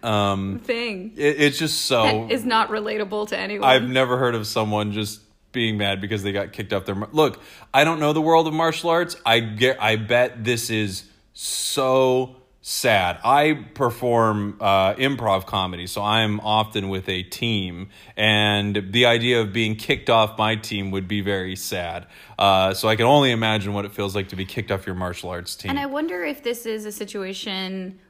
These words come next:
Speaker 2: where people have to be sort of removed and moved around, or he was sort of banished because he did something. I,
Speaker 1: Yeah.
Speaker 2: I'm wondering what this scenario is. I wonder if he was also, you know,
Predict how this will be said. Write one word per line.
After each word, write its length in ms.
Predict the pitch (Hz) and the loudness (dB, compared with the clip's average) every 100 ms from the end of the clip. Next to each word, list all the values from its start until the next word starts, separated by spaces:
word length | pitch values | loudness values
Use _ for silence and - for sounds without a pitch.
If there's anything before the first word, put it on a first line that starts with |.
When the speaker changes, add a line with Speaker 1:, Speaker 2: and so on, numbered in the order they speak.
| _ | _
Speaker 2:
where 680 | 190 196 180 175 175 160 _ | -12 -8 -6 -4 -6 -8 _
people 400 | - 196 190 175 | -16 -16 -14 -14
have 420 | 185 - 190 202 - | -12 -6 -6 -6 -10
to 100 | 247 | -10
be 160 | 240 | -10
sort 280 | 233 - 226 | -10 -8 -8
of 140 | 226 214 | -8 -8
removed 480 | 220 220 220 202 | -8 -6 -8 -8
and 280 | 220 208 202 208 _ - | -8 -8 -10 -14 _ -12
moved 260 | 208 220 208 | -8 -8 -8
around, 440 | 214 208 254 285 | -6 -4 -4 -4
or 200 | - 196 | -4 -6
he 200 | 190 220 | -6 -8
was 140 | 196 196 | -8 -8
sort 200 | 196 175 | -6 -8
of 220 | 170 - | -10 -8
banished 600 | 156 180 190 165 165 - | -4 -4 -4 -6 -8 -12
because 320 | 170 - 170 | -14 -12 -12
he 100 | 165 | -10
did 320 | 160 180 180 - | -12 -10 -10 -10
something. 760 | 170 160 - 147 147 147 190 - - _ _ _ - | -12 -12 -12 -14 -12 -12 -14 -16 -20 _ _ _ -8
I, 100 | 107 | -4
Speaker 1:
Yeah. 220 | 175 156 | -2 -2
Speaker 2:
I'm 60 | 135 | -2
wondering 260 | 226 226 | -2 -4
what 140 | 202 190 | -4 -6
this 100 | 185 | -8
scenario 560 | - 180 196 196 170 | -8 -4 -2 0 -2
is. 180 | 151 147 | -2 -4
I 80 | 160 | -6
wonder 200 | 180 190 | -6 -6
if 80 | 190 | -6
he 240 | - 226 | -8 -8
was 160 | 240 202 | -4 -4
also, 400 | 180 175 185 165 - _ _ _ - | -4 -6 -6 -8 -10 _ _ _ -14
you 140 | 196 | -10
know, 260 | 185 170 | -6 -6